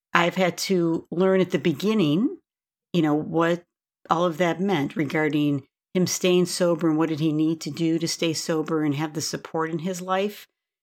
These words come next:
And, you know, I was like being number one, right? <laughs> Maybe most of us do.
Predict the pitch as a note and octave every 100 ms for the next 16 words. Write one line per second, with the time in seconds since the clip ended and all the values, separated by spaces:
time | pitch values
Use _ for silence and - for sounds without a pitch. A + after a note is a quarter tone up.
0 | _ - E3 D#3+ D#3 D3+ D3+ - _ _
1 | - G3 F3 - F#3 G3 G3 F#3 G#3 F#3+
2 | F#3 F#3 G3+ F3 F#3+ A3 E3+ G#3+ - C#3+
3 | D3 F#3 - - - G#3+ F#3+ G3+ G3 G3
4 | G3+ F3+ F3 - G3+ E3+ E3